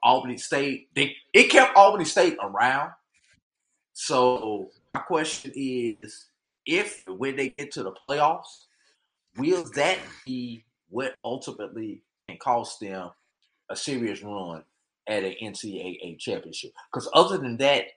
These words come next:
I believe they have every piece in place to make a deep playoff run.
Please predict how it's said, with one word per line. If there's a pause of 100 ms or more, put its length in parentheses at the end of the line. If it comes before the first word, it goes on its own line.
(160)
I
believe
they
have (220)
every
piece
in
place (500)
to
make
a
deep
playoff
run.